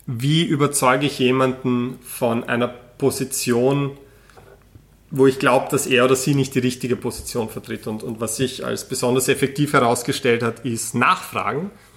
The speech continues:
weil die allermeisten Leute haben eine Position, aber haben gar nicht, äh, das notwendige Hintergrundwissen, um diese Position wirklich, wie soll ich sagen, faktenbasiert vertreten zu können. Und das ist ihnen aber gar nicht bewusst.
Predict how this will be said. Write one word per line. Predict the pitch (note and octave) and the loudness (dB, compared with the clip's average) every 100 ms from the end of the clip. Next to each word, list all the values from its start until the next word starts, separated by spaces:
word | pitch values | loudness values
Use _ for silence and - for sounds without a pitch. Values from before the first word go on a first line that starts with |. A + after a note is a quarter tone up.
| _ - - _ | _ -20 -20 _
weil | B2 A#2+ | 0 0
die | B2+ | 2
allermeisten | B2 C3+ E3+ C3 C3+ - | 0 2 2 2 0 -2
Leute | B2+ A2 B2+ - C#3 C3+ - | -2 0 0 0 -4 -6 0
haben | B2 C3 C#3 C#3 | 2 2 0 -2
eine | B2 A#2+ | 0 0
Position, | B2+ A#2+ C3+ - A#2 E3+ C4 - - _ _ _ _ - - | -2 -4 -6 -2 0 0 -4 -10 -20 _ _ _ _ -20 -2
aber | C3 B2 A2+ | 2 2 4
haben | A#2 C#3 | 2 2
gar | C3+ B2+ | 2 2
nicht, | C3+ C3+ - | 4 2 0
äh, | - D2 C3 B2+ | -10 -8 -8 -6
das | C3+ - | -4 -2
notwendige | B2 A#2+ B2 C#3 C3 C3 B2 A#2 G2+ - _ _ | 0 2 2 4 4 4 4 2 -4 -14 _ _
Hintergrundwissen, | - F3 F#3 F3 - D3 D3 D3+ D3+ - | 0 2 4 2 2 2 2 0 -2 0
um | C3+ | 0
diese | C3+ B2+ C3+ | 2 -2 -2
Position | C#3 C#3 C3 - B2+ C3+ | 0 -2 -4 0 2 2
wirklich, | C3+ C3+ C#3 C3 - - - _ _ _ _ | 0 2 4 4 2 -14 -20 _ _ _ _
wie | B2 | -2
soll | C3+ | 0
ich | - | 2
sagen, | B2 A2 | 0 2
faktenbasiert | - B2+ - C#3 C#3 - D3+ D3 C#3+ - - | 2 0 0 0 2 2 2 2 2 -8 -14
vertreten | - C3 B2 D3 E3+ | -6 -2 2 0 0
zu | D3 C#3+ | -4 -4
können. | - A#2 A#2+ C#3 | -2 0 2 0
Und | C#3+ C#3 | 0 -2
das | C#3+ - | 0 -2
ist | C#3+ | 0
ihnen | D3 C#3 | 0 2
aber | A#2+ | 0
gar | A#2+ A#2+ | 0 0
nicht | B2 A#2+ | 0 -2
bewusst. | B2 A#2+ B2 - | -4 -2 -4 -6